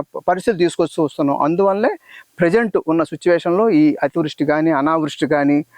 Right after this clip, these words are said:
ఆ, పచ్చదనం తగ్గిపోవడం కానీ, టెంపరేచర్స్ విపరీతంగా పెరగడం కానీ, ఇటీవల కాలం మొన్ననే చూసాము, రాజస్థాన్లో యాభై ఆరు డిగ్రీలకు వెళ్ళిందంట టెంపరేచర్. అంటే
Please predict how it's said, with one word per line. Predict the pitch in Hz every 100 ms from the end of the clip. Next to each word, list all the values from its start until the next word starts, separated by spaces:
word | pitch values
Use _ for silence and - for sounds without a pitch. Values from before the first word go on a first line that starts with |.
| - - -
ఆ, | - -
పచ్చదనం | 151 180 170 151
తగ్గిపోవడం | 143 147 160 160 151
కానీ, | 147 143 147 147
టెంపరేచర్స్ | _ 175 170 170 175 165 147
విపరీతంగా | 143 170 170 175
పెరగడం | 160 156 160 151 151
కానీ, | 147
ఇటీవల | 156 180 185
కాలం | 175 165 160 143 143
మొన్ననే | 160 202 190
చూసాము, | 147 127 120 -
రాజస్థాన్లో | 151 185 - 196 151
యాభై | 156 165 160
ఆరు | 139
డిగ్రీలకు | 135 180 165
వెళ్ళిందంట | 135 131 113 107 -
టెంపరేచర్. | 113 120 104 104 _ _ - - -
అంటే | 190 392